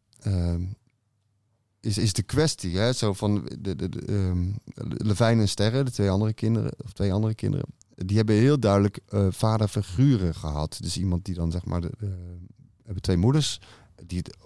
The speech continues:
ook op hun manier echt geweldig, geweldig doen. En, eh, ki-, kinderen komen echt niks tekort. Heel rijk, eh, rijk leven, rijk opgevoed.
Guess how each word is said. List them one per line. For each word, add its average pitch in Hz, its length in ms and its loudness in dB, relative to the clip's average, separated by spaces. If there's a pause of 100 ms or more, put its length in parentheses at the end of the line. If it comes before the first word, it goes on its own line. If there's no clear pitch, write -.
(160)
ook - 180 -6
op 104 120 0
hun 117 180 4
manier 120 280 2
echt - 220 -2
geweldig, 131 460 4
geweldig 120 500 2
doen. 135 320 4
En, 104 500 0
eh, - 160 -4
ki-, - 280 -4
kinderen 104 260 0
komen 104 200 0
echt - 140 -2
niks 110 200 0
tekort. - 460 -4
Heel 107 200 2
rijk, 98 340 -2
eh, 92 100 -4 (280)
rijk 98 220 -2
leven, 95 300 0
rijk 87 200 -2
opgevoed. 120 500 -6